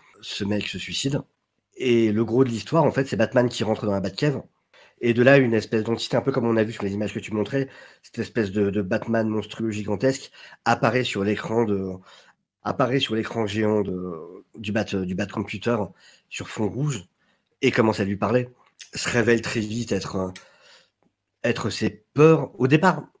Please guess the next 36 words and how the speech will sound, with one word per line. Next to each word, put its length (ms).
au 100
départ, 280
se 60
présente 360
comme 160
ses 180
peurs. 360
Et 100
il 60
y 60
a 80
tout 320
un 1080
duel 1120
de 140
paroles. 240
En 40
fait, 220
il 60
apparaît 240
parce 160
que 100
Bruce 420
Wayne 320
arrive 200
pas 120
à 20
faire 100
face 160
à 60
ce 80
qui 60
vient 80
de 40
se 80
passer 360